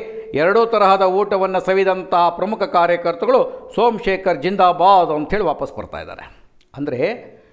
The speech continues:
ಸೋಮಶೇಖರ್ ಅವರು ಪಕ್ಷದ ಸಂಘಟನೆಗೂ ಕೂಡ ಒಂದು ಒತ್ತು ಕೊಟ್ಟ ಹಾಗೆ, ವಾರ್ಡ್ ವಾರು ಕಾರ್ಯಕರ್ತರ ಪ್ರಮುಖರನ್ನ ಗುರುತಿಸಿ, ಅವರನ್ನಷ್ಟನ್ನೇ ಕರೆದು, ಅವ್ರ ಜೊತೆಗೆ ಅಷ್ಟೇ ಮಾತನಾಡಿದಾಗ ಅದಕ್ಕಿನ್ನೊಂದು ಬೆಂಬಲ, ಒಳ್ಳೆಯ ಊಟವನ್ನ ಕೊಡೋದ್ರ ಮೂಲಕವಾಗಿ,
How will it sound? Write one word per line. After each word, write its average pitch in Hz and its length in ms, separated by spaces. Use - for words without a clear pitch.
ಸೋಮಶೇಖರ್ 226 680
ಅವರು 220 360
ಪಕ್ಷದ 233 560
ಸಂಘಟನೆಗೂ 214 1000
ಕೂಡ 247 200
ಒಂದು 208 280
ಒತ್ತು 190 280
ಕೊಟ್ಟ - 280
ಹಾಗೆ, 113 600
ವಾರ್ಡ್ 220 360
ವಾರು 254 340
ಕಾರ್ಯಕರ್ತರ 233 640
ಪ್ರಮುಖರನ್ನ 220 640
ಗುರುತಿಸಿ, 214 540
ಅವರನ್ನಷ್ಟನ್ನೇ 220 960
ಕರೆದು, 226 300
ಅವ್ರ 202 160
ಜೊತೆಗೆ 190 260
ಅಷ್ಟೇ 226 320
ಮಾತನಾಡಿದಾಗ 214 760
ಅದಕ್ಕಿನ್ನೊಂದು 196 840
ಬೆಂಬಲ, 147 320
ಒಳ್ಳೆಯ 254 420
ಊಟವನ್ನ 240 640
ಕೊಡೋದ್ರ 233 340
ಮೂಲಕವಾಗಿ, 226 580